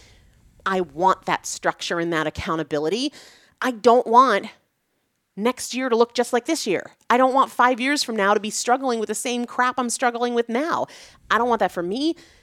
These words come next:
I don't want that for you. So, yeah, that's what I think about that. Wanna say our winner?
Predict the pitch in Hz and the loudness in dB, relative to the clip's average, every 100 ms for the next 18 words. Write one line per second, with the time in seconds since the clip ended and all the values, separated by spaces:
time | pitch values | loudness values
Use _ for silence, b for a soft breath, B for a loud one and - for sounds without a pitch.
0 | B 208 208 196 180 - 165 190 294 311 | B -2 0 0 -2 -6 -8 -4 -2 -2
1 | 302 b b b b - 208 180 175 - | -4 b b b b 0 2 2 -4 -14
2 | _ _ - 147 - _ _ _ _ - | _ _ -12 -12 -12 _ _ _ _ -18
3 | - 180 151 - - - _ _ _ _ | -12 -12 -12 -14 -16 -18 _ _ _ _
4 | _ _ _ _ _ _ _ _ - _ | _ _ _ _ _ _ _ _ -20 _
5 | 226 202 190 165 160 175 269 | -12 -10 -8 -8 -10 -12 -12